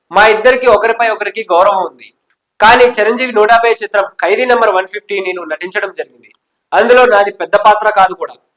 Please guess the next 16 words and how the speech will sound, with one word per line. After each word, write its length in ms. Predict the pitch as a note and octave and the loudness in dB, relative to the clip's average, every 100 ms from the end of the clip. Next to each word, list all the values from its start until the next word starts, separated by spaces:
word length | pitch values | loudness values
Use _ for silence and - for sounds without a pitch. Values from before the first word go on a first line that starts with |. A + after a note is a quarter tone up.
| _ | _
నేను 200 | F#3+ A#3+ | 0 4
నూట 240 | A#3 G#3+ A#3 | 4 4 2
యాభై 220 | A3+ A3 | 2 -2
సినిమాల 380 | A3 G#3 A#3+ B3 | -4 0 2 4
వరకు 280 | A#3+ A#3 A3+ G#3 | 2 0 -10 -6
చిరంజీవితో 540 | G3 G#3 A3 G#3+ F#3+ | -4 -4 -6 -8 -12
ఎందుకు 280 | D#3 G#3+ B3 | -6 -2 0
నటించలేదు, 680 | A#3+ A#3 A3+ A3 G#3+ G#3 G#3+ _ _ - | 0 -2 -6 -14 -12 -14 -18 _ _ -2
ఆ 80 | F3 | 0
చిత్రంలోనే 680 | G3 G3+ A3+ B3 B3 A#3+ A#3 | 0 -2 2 4 4 2 0
ఎందుకు 240 | G3 A3+ A#3 | 0 0 0
నటించాను 520 | A3 A3 G#3+ G#3 G3+ F#3 | -6 -6 -4 -4 -6 -4
అనే 180 | G3+ | -4
దానికి 340 | G3+ G3+ G3+ A3 | 0 0 0 -4
ఆన్సర్ 460 | F3+ F3+ F#3+ F#3+ | -2 -2 -2 -2
లేదు. 180 | D#3+ - | -4 -20